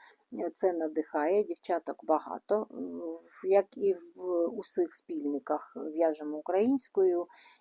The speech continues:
і, е, «Створю собі сумочку для щастя», і «В літо двері відчиняю».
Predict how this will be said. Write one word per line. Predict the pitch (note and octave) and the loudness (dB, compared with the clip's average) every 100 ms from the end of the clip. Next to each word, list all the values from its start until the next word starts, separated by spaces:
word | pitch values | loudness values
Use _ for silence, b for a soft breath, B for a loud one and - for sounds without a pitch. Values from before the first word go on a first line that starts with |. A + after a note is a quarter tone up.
| - | -6
і, | F3+ D#3+ D#3 D3 D3 | 2 4 4 4 0
е, | - D3+ C#3+ | -4 -14 -12
«Створю | - - F3 D#3+ | -12 0 2 2
собі | D3+ C#3+ C#3+ | -2 -6 -8
сумочку | - D3 D3 - - | -8 -6 -6 -8 -14
для | - D#3+ | -10 -10
щастя», | - C#4+ C#4+ - - A#3 G#3+ | 0 2 2 0 2 4 4
і | - C#3 D3+ C#3 C3+ D#3+ | 0 -6 -4 -4 -6 -4
«В | |
літо | E3+ D#3 | -4 -2
двері | C#3+ D#3 C#3+ C#3+ | -2 0 0 0
відчиняю». | - - - A3+ C4+ C#4+ C4+ A#3+ | -6 -10 -4 2 4 4 4 4